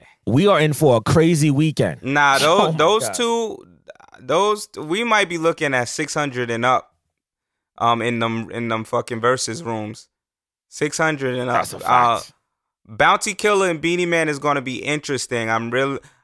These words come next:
Speaker 2: I just love that they did that for the culture. Like, they switched it up,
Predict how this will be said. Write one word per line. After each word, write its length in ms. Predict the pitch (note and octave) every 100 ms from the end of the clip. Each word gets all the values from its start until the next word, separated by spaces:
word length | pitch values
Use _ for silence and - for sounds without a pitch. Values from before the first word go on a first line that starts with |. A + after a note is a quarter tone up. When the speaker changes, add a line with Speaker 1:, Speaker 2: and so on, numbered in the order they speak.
| -
Speaker 2:
I 160 | C#3+ F#3+
just 200 | A3 E3
love 360 | E3+ F3 D3+
that 180 | D3+ C#3
they 140 | C#3+
did 260 | B2+ C3+ C3+
that 160 | C3 B2
for 140 | C3
the 60 | A#2+
culture. 400 | C3+ C3 - A#2
Like, 180 | A2+ A2+
they 100 | A#2
switched 360 | - C#3+ -
it 100 | A#2
up, 300 | B2 F2+ -